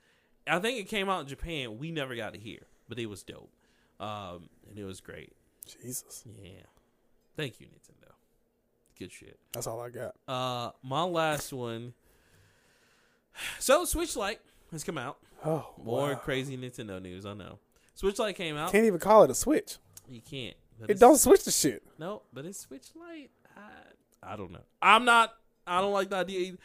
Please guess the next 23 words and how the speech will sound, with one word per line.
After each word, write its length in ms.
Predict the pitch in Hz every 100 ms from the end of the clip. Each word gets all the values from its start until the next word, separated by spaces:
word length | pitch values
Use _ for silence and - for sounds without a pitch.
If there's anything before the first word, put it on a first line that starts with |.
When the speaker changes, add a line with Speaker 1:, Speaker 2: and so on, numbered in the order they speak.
| -
Speaker 1:
but 80 | 147
it's 100 | 151
selling 340 | 185 185 226 226
like 140 | 233
hotcakes, 560 | 240 202 160 160 - -
so 240 | - 131 123
people 280 | 117 165
are 40 | 185
loving 260 | 185 160 160
it. 100 | - - - -
And 160 | 107 110
Speaker 2:
That's 220 | 127 -
'cause 160 | 214 185
Speaker 1:
Pokemon's 180 | 196 185
Speaker 2:
niggas 80 | 190
who 60 |
didn't 160 | 180 190
get 120 | 180
a 40 | 165
Switch. 380 | - 440 - 175 - -
Speaker 1:
Right. 340 | 127 80 80 -
And, 380 | 135 127 123 120
uh, 400 | 139 139 131 135